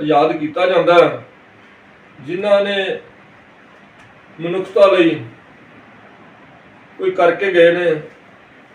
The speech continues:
ਸੋ ਆਪ ਜੀ ਜਾਣਦੇ ਹੋ ਭਗਤ ਧੰਨਾ ਜੀ ਨੂੰ।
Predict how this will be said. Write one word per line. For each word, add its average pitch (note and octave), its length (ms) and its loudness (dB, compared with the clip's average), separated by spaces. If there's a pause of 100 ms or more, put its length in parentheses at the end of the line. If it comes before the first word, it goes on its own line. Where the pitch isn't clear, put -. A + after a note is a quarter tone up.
(880)
ਸੋ F3 440 -2 (460)
ਆਪ E3 320 0
ਜੀ F#3+ 60 -10
ਜਾਣਦੇ E3 340 0
ਹੋ F#3+ 80 -2
ਭਗਤ F3 280 -6
ਧੰਨਾ D3+ 260 0
ਜੀ F3 140 -2
ਨੂੰ। E3 180 -4